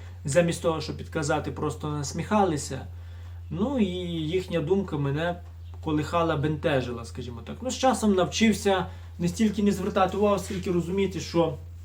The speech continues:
вже маючи якісь певні знання, так, розуміти, що вони несуть нісенітниці і просто від того, що, напевно, не можуть цього самого повторити, чи просто хочуть мені завадити від заздрості. Не знаю.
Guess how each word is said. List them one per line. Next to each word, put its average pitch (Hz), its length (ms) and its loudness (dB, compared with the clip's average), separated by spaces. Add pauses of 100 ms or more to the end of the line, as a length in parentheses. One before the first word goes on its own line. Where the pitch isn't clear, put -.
(600)
вже 165 220 4
маючи 165 360 2
якісь 156 200 -2
певні 156 340 2
знання, 175 400 2
так, 175 380 0 (460)
розуміти, 175 540 6
що 143 280 -2
вони 170 320 0
несуть 156 400 -4
нісенітниці 175 920 2
і 135 580 0 (560)
просто 180 360 -2
від 143 140 -2
того, 175 220 4
що, 139 420 -2
напевно, 147 360 -2
не 143 80 0
можуть 156 340 -2
цього 147 180 -4
самого 147 320 -2
повторити, 196 720 -2 (480)
чи 233 120 -2
просто 214 380 0
хочуть 180 320 0
мені 165 220 2
завадити 165 600 2
від 143 140 0
заздрості. 117 640 -6
Не 185 160 4
знаю. 127 400 -2